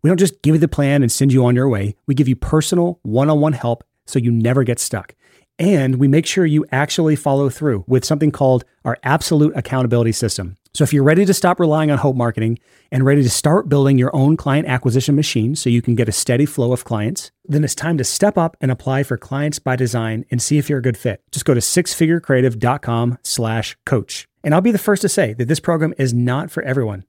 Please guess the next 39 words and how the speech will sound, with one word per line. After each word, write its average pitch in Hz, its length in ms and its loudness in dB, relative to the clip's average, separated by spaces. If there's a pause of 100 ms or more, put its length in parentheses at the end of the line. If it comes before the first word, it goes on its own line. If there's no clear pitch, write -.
So 165 220 2
far, 170 200 4
we've 147 160 2
only 156 220 2
accepted 143 360 -2
about 127 220 -4
twenty-five 143 480 -2
percent 127 300 -2
of 110 80 -4
those 120 220 -2
who 117 80 -2
apply. 110 420 -4
So 156 120 0
if 135 100 0
you 139 80 4
want 160 160 2
to 170 40 2
find 170 220 0
out 160 160 -2
if 127 180 -4
you're 131 140 4
a 135 60 0
good 127 120 0
fit, - 360 0
just 165 160 0
go 175 100 2
to 139 80 0
six - 460 -2
figure 175 320 0
creative 143 420 0
dot 135 220 0
com 135 400 -4
slash 127 680 -2
coach - 420 -2 (140)
and 131 140 0
fill 143 180 2
out 135 140 0
the 123 80 -2
application. 101 580 -6